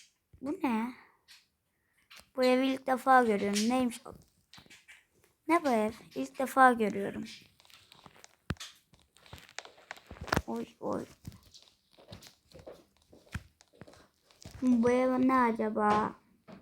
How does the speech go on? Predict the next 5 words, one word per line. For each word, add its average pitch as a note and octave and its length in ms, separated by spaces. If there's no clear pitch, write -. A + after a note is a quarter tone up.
Evet, B3 460
böyle C#4 380
bir - 80
ev C#4 200
hayatımda C4 840